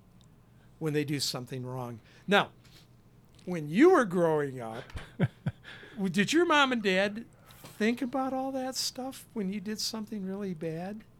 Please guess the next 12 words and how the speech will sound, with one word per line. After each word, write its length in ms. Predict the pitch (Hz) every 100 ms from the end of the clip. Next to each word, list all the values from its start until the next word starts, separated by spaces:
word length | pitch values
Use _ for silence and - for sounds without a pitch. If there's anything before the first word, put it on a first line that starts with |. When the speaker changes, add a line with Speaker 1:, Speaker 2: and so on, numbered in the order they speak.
| - -
Speaker 1:
before 460 | - 135 - 180 180
they 140 | 185
decided 640 | 160 147 - 160 160 156 156 - - - - -
to 440 | - 151 139 127 117 - - - -
do 160 | 151
an 120 | 156 165
age-appropriate, 1080 | 139 147 156 151 - 170 170 185 160 151 - 220 - - - -
uh, 80 | 156 - - - -
<laughs> 400 | - - - 175
discipline 540 | 202 - - 339 302 294
on 180 | 302
you? 200 | 311 320